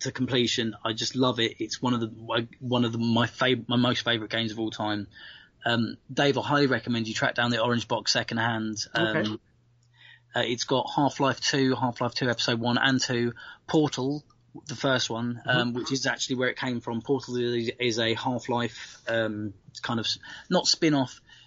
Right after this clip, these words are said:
Speaker 1: It, it was made using the same engine, and it's kind of set within the same parameters. But, uh, obviously, it's Portal. It's the puzzle game. Um,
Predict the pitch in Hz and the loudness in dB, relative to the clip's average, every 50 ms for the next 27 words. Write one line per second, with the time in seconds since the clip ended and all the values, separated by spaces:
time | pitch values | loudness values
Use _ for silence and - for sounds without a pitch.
0 | - - - 139 135 127 135 139 135 120 147 151 139 131 135 135 127 131 131 127 | -20 -12 -6 -4 -4 -2 -2 -2 -2 0 2 2 4 4 4 2 2 2 0 0
1 | - 131 127 127 127 123 123 123 117 123 117 117 117 117 117 - - - 131 120 | 2 0 2 0 0 0 -2 -2 -2 -2 -2 -2 -2 -2 -4 -4 -2 -2 0 0
2 | 117 113 - - - 123 110 - - 127 123 127 117 117 113 113 113 - 123 117 | -2 -2 -2 -2 -2 -2 -4 -6 -8 -4 -4 -2 -2 0 -2 -2 -2 -2 -2 -2
3 | 117 - - 120 117 117 113 107 - 117 110 107 - - 117 110 110 110 110 - | -2 -2 -2 -2 -2 -2 -2 -4 -4 -4 -4 -4 -4 -4 -4 -2 -2 -4 -4 -4
4 | 117 113 120 - - 120 107 - - - 117 104 - - 104 - - - - 127 | -4 -4 -2 -2 -2 -2 -2 -4 -4 -4 -4 -4 -4 -6 -10 -10 -8 -4 -2 -2
5 | 120 107 110 104 113 113 113 113 110 110 - - - - - - _ _ - 113 | 0 0 -2 -2 -2 -2 -2 -2 -4 -6 -10 -18 -20 -20 -20 -20 _ _ -8 -4
6 | 113 113 110 107 113 | -2 -2 -2 -2 -4